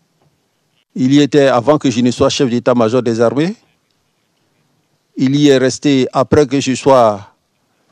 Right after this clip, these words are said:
chef d'état-major des armées et il y est encore. Donc c'est le commissaire Ange Kessi.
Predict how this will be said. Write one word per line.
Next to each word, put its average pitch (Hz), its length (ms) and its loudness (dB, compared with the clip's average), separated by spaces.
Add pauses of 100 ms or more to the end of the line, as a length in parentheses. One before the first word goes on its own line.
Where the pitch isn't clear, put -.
(100)
chef 147 220 0
d'état-major 127 580 0
des 113 160 -2
armées 131 400 -2 (300)
et 135 180 -2
il 127 140 -2
y 139 80 0
est 147 60 0
encore. 131 520 -2 (320)
Donc 123 140 -2
c'est 123 380 -2
le 120 80 -8
commissaire 127 480 -4
Ange 143 200 -6
Kessi. - 320 -12